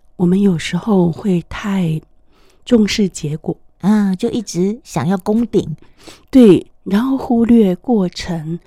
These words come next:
Speaker 1: 太介意成果，以目标为导向，
Speaker 2: 是。
Speaker 1: 没有当下放松安住，享受那个过程。
Speaker 2: 嗯，嗯。
Speaker 1: 其实有时候你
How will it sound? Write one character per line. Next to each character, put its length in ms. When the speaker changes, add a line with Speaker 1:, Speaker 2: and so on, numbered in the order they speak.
Speaker 1:
太 240
介 480
意 220
成 420
果， 400
以 500
目 160
标 260
为 200
导 260
向， 320
Speaker 2:
是。 300
Speaker 1:
没 180
有 340
当 300
下 600
放 260
松 240
安 260
住， 280
享 260
受 260
那 120
个 160
过 280
程。 300
Speaker 2:
嗯， 460
嗯。 80
Speaker 1:
其 160
实 160
有 240
时 200
候 320
你 440